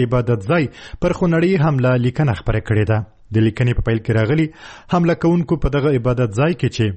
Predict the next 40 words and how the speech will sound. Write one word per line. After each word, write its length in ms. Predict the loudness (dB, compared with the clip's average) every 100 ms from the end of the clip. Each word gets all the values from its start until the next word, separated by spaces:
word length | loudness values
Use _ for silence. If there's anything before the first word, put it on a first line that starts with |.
| -8 -4
د 140 | -2
سیکانو 360 | -2 0 2 2 -2 -10 -6
تر 100 | -4
شلو 300 | -2 0 0
زیاتې 360 | 0 0 0 -2 0
کورنۍ 300 | 0 2 0 0
ژوند 320 | 0 2 2
هم 160 | 0 0
کوي، 200 | 0 2 0
په 180 | 0 0 0
لسګونو 420 | 0 0 0 0
کسان 320 | -2 0 0
یرغمل 400 | 0 0 0 0
کړي 300 | 0 0 2
وو. 160 | 2 0 -2 -20 -4 -2
د 80 | 0
کورنیو 400 | 0 2 0 0
چارو 220 | 0 2
وزارت 340 | 2 2 0 0
پرون 240 | 0 0 0 -4 -20 -4
په 80 | -2
دې 200 | 0 0
حمله 220 | 2 0
کې 140 | 0 0 0
لږ 120 | 0 -2
تر 100 | 0 2
لږه 180 | 2 2
د 120 | 0 0
پنځه 280 | 0 2
ویشتو 260 | 0 -2 -2 -2
کسانو 280 | 0 0 2
د 120 | 2
وژل 260 | 2 0 -2 -2
کېدو 200 | 2 2 0
خبر 280 | -2 0 0
ورکړ. 380 | -2 -2 -2 -2 -8 -20 -4
د 40 | 0
ورځپاڼې 400 | 0 0 -2 0 0
په 100 | -2
لیکنه، 300 | -4 -2 -2